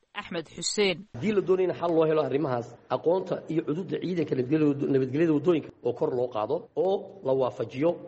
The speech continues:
Speaker 2: maxaan ku rahdaa, shaqada iyo ama xilka ay u xil saaran yihiin, iyo wacyi-, wacyigelin heer qaran oo aad u sarreysa,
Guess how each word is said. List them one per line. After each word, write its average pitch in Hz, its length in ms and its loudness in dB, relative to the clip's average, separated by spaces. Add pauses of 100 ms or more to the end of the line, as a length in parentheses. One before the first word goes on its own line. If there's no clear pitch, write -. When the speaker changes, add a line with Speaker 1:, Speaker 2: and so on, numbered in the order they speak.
(140)
Speaker 2:
maxaan 139 240 -2
ku 139 80 -10
rahdaa, 117 340 0
shaqada 139 400 -2
iyo 127 180 -4 (140)
ama 143 200 -2 (200)
xilka 170 240 0
ay 151 80 2
u 147 60 0
xil 143 120 0
saaran 139 280 0
yihiin, 139 180 -4 (160)
iyo 170 200 0
wacyi-, 143 420 -4
wacyigelin 143 520 -4
heer 175 280 0
qaran 160 260 -4 (180)
oo 151 220 -2
aad 208 200 2
u 180 60 -8
sarreysa, 120 460 -8